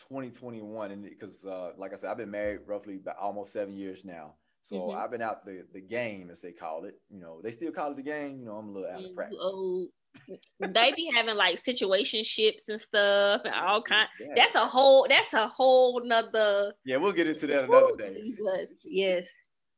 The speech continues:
Speaker 1: So I knew back when I was dating.
Speaker 2: Mm-hmm.
Speaker 1: Um,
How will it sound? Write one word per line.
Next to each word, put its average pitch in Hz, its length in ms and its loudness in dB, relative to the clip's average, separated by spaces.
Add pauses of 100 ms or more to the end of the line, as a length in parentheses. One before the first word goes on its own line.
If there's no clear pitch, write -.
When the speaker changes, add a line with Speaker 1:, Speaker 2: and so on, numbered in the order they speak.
Speaker 1:
So 123 580 -4 (380)
I 127 120 -4
knew 156 480 -6
back 127 200 4
when 120 120 -2
I 120 100 4
was 107 160 0
dating. - 380 -8 (480)
Speaker 2:
Mm-hmm. 190 440 -8
Speaker 1:
Um, 90 540 -2